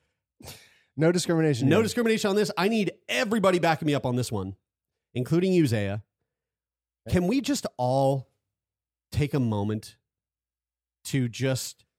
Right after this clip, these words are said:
Speaker 2: be okay? Like, I don't think,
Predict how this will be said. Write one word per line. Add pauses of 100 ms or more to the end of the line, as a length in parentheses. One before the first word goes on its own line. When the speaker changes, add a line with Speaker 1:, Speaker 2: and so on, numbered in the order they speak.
(640)
Speaker 2:
be
okay?
Like, (560)
I
don't
think,